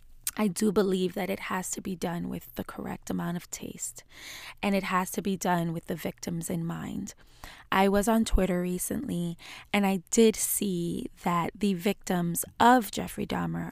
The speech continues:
are not too happy about what is going on with the release of Monster. Specifically, um, I did want to reach out to the gentleman that I found,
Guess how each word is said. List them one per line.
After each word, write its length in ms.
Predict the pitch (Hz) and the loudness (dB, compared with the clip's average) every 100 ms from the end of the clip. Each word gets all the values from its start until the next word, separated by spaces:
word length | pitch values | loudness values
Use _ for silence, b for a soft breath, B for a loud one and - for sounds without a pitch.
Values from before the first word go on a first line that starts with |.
| - | 2
are 140 | 285 | 6
not 260 | 269 269 - | 8 6 4
too 180 | - 208 | 0 0
happy 560 | 180 185 - - - - B B B B | 0 -2 -4 -4 -6 -8 B B B B
about 420 | - 175 170 - 180 | 0 2 2 2 4
what 200 | 175 170 | 4 4
is 180 | 170 | 0
going 300 | - 185 175 | 0 0 0
on 260 | 170 170 170 | 0 0 -2
with 200 | 170 - | -2 -2
the 80 | 180 | -2
release 440 | 170 175 165 - | 0 -2 -2 -2
of 140 | 180 196 | -4 -4
Monster. 640 | 170 165 - - - - - - - B B B B | -6 -6 -6 -6 -6 -10 -18 -20 -20 B B B B
Specifically, 1200 | - - 214 - 302 - 302 208 202 185 208 214 - | -2 4 4 8 6 6 0 0 -2 0 -2 -6 -8
um, 540 | - 190 180 175 180 - - - - | -2 0 0 -2 -8 -12 -20 -6 2
I 100 | 233 | 2
did 300 | - 294 294 | 6 8 8
want 220 | 247 226 | 8 6
to 60 | |
reach 300 | 185 190 - | 6 2 2
out 220 | 175 170 - | 2 2 2
to 100 | 220 | 2
the 100 | 202 | 2
gentleman 520 | - 190 196 196 196 | 2 4 4 4 4
that 180 | 185 160 | 2 2
I 240 | 170 170 | 2 0
found, 720 | 180 - 180 175 170 170 165 | -2 -4 -2 -2 -2 -2 -4